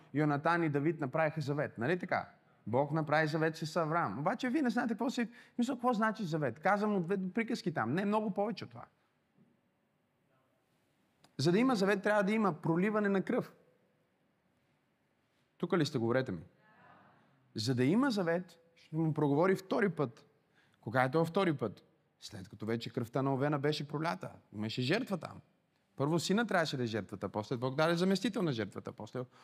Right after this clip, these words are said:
убиха тази жертва. Е, Бог му проговори. Трябва да има кръв, за да има завет.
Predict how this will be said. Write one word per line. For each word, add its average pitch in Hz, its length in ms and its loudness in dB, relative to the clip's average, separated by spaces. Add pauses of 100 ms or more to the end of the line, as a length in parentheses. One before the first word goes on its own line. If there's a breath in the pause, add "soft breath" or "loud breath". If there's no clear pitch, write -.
(160 loud breath)
убиха 190 300 0
тази 147 200 0
жертва. 101 360 -6
Е, 113 40 -8
Бог 117 260 -10
му 107 80 -8
проговори. 147 500 -4 (3500)
Трябва 110 220 -4
да 135 60 0
има 165 180 2
кръв, 254 220 2
за 151 140 2
да 120 60 0
има 107 180 0
завет. - 300 -14